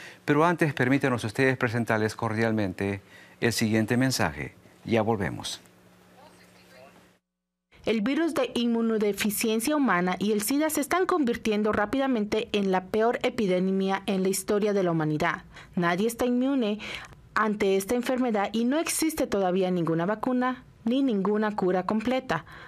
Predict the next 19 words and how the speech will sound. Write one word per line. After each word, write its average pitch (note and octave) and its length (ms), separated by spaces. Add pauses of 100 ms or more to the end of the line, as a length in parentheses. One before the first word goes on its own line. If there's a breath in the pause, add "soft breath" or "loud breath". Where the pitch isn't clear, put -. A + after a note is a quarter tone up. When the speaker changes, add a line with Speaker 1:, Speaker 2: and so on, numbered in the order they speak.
(140)
Speaker 2:
Afortunadamente, E4 1000
el G#3 80
V F#3 160
I E3+ 240
H G3+ 320
y G#3+ 180
el A#3+ 80
sida G#3 280
pueden D4+ 340
prevenirse G3+ 600
si C4+ 140
la C4+ 140
población F#3+ 680
se G#3+ 260
mantiene G3+ 520
informada G#3 760
y G#3 160
se F#3+ 240
protege. F3 560